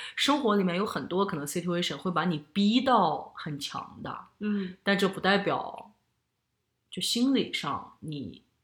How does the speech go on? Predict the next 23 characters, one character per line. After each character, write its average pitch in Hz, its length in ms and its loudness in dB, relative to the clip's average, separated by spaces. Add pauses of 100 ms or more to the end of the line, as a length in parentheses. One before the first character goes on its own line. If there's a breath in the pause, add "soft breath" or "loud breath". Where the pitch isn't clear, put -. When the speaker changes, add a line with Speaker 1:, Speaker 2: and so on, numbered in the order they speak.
Speaker 1:
无 151 180 -10
坚 151 260 -6
不 160 100 -8
摧 135 300 -10
吧。 - 140 -14 (120)
Speaker 2:
这 311 240 2
个， - 300 2
这 269 100 0
个 233 140 4 (160)
孤 262 160 -4
独 240 140 -2
等 190 200 -2
级 185 160 -4
在 240 260 4
我 214 100 4
小 190 320 2
的 185 80 -4
时 185 160 -2
候， 185 120 0
就 185 80 -2
是 208 100 -4
大 220 140 4
概 196 240 4